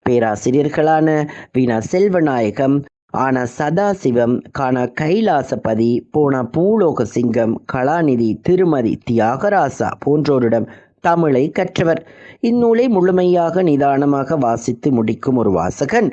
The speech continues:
நிச்சயம் நூலின் கதாநாயகன் அசீஸை ஒரு முஸ்லிம் தமிழ் அறிஞராக நிச்சயம் கண்டுகொள்வார். ஆக மொத்தத்தில்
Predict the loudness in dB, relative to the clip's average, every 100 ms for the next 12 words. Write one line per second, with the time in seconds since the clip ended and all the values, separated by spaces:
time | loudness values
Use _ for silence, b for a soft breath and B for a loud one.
0 | B B -8 -6 -4 -2 0 0 -2 -6
1 | 0 2 4 2 0 -4 -4 -2 0 0
2 | 0 0 0 0 -2 -4 -4 -4 0 0
3 | 0 -2 -2 -2 -2 0 2 0 -2 -4
4 | -2 0 -2 -2 0 2 2 0 -2 0
5 | 2 2 0 0 0 -2 0 0 0 -2
6 | -2 0 0 0 0 0 0 2 0 -2
7 | B B B B -2 -2 0 0 0 -2
8 | B B -2 -2 -2 -2 -2 -2 -4 -4